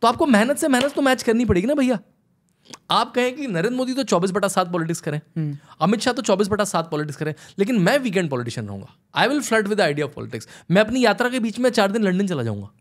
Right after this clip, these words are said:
Speaker 2: राइट।
Speaker 1: राइट? तो ऐसे तो नहीं चलेगी। नरेंद्र मोदी and Amit Shah and Yogi Adityanath and Devendra Fadnavis and Smriti Irani and Hemant Biswas changed the definition and grammar of politics। You should, you have to be a twenty-four by seven politician।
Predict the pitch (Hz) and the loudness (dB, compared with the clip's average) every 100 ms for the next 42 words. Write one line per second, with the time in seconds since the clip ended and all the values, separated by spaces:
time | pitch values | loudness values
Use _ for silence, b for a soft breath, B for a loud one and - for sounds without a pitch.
0 | 170 151 151 - _ _ - 233 233 B | -6 -6 -6 -12 _ _ -4 -4 -4 B
1 | - - 156 - 214 143 120 110 107 B | -8 -2 0 0 -2 -2 -2 -6 -8 B
2 | B _ 123 127 165 254 254 233 220 240 | B _ -2 2 4 4 2 2 0 -4
3 | 247 - - 196 160 180 196 - 208 208 | -4 -6 -8 -4 0 0 0 -4 -2 -2
4 | 208 190 135 165 208 196 196 190 190 196 | -2 -4 -4 -2 -2 -2 -2 -2 -4 -6
5 | 143 151 196 190 180 190 196 196 170 - | -4 -4 -4 -2 -2 -2 -2 -4 -6 -6
6 | 170 202 196 185 196 190 143 170 196 170 | -4 -2 0 0 -2 -2 -2 -2 -2 -4
7 | - 180 185 170 - 175 175 190 151 151 | -2 -2 -2 -4 -4 -4 -2 -2 -2 -2
8 | 180 175 185 185 131 131 151 165 143 127 | -2 -4 -4 -4 -4 -2 -2 -2 -4 -6
9 | 131 117 - - B B B 170 208 240 | -6 -8 -10 -14 B B B -2 0 0
10 | 214 156 226 175 175 190 226 214 226 220 | -2 0 2 4 2 2 -4 2 2 2
11 | 190 190 208 214 214 214 208 196 202 185 | 0 0 2 4 4 2 0 0 0 0
12 | 226 311 - 202 | 0 0 -2 -4